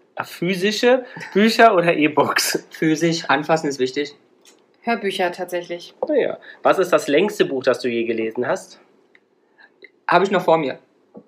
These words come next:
Speaker 1: Ja, ne?
Speaker 3: Äh, ich glaube, das Buch der Klitschkos. <laughs>
Speaker 2: Mit zwölf Seiten.
Speaker 3: Ich bin nicht so,
Speaker 1: Sagte
Speaker 3: ich,
Speaker 1: die Superille.
Speaker 3: ich bin tatsächlich echt nicht gut im Lesen.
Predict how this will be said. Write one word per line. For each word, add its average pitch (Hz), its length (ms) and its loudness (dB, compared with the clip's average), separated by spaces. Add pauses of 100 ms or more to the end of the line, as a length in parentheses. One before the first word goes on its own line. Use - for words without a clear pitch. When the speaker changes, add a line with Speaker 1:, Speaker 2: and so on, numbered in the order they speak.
(840)
Speaker 1:
Ja, 120 100 -4
ne? 185 180 -4 (480)
Speaker 3:
Äh, 202 180 -2
ich 202 100 -10
glaube, 190 180 -2
das 185 140 -4
Buch 185 120 -12
der 180 120 -8
Klitschkos. 190 600 -6 (240)
<laughs> 285 1160 4
Speaker 2:
Mit 294 260 6
zwölf 175 240 6
Seiten. 135 380 2
Speaker 3:
Ich 240 160 -4
bin 269 100 4
nicht 262 180 2
so, 262 60 2
Speaker 1:
Sagte 226 240 4
Speaker 3:
ich, 131 60 -2
Speaker 1:
die 143 80 -4
Superille. 143 540 2 (100)
Speaker 3:
ich 233 260 -4
bin 233 160 0
tatsächlich 220 480 0
echt 208 160 -4
nicht 208 140 -8
gut 196 140 -12
im 143 120 -6
Lesen. 214 460 -4